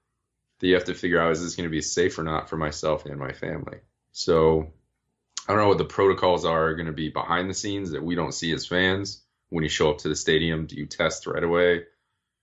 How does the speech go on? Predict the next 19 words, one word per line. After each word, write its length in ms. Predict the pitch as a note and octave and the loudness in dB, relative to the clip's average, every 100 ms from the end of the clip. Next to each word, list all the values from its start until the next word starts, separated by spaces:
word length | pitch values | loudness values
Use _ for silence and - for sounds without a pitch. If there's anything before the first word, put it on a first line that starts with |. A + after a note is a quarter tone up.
| _ _ - | _ _ -12
Do 80 | D#2 | -8
you 140 | D#2 | -6
get 180 | D2 E2 | -2 0
results 460 | F2 D#2+ D2+ F#2 F#2+ | 0 0 2 2 2
back 340 | G2+ G2 F#2 | 0 0 0
right 180 | G2 F#2+ | 0 0
away? 500 | F#2 G2 F#2+ F#2+ F2+ | 0 0 0 0 -2
Do 180 | F2 E2+ | -4 -8
you 540 | D2+ D2+ D2+ D#2 D2+ _ _ _ _ _ | -6 -4 -4 -4 -6 _ _ _ _ _
have 180 | F2 E2+ | -6 -6
to 80 | E2 | -6
keep, 360 | - F2+ - - | -4 -4 -6 -6
you 80 | F#2 | -2
know, 120 | D#2 | 0
our 180 | D2+ E2 | 2 2
locker 320 | E2 F2 F2 | 4 2 2
room's 280 | F2+ F2+ E2+ | -4 -4 -6
gonna 120 | F2 | -6
be, 120 | E2+ | -6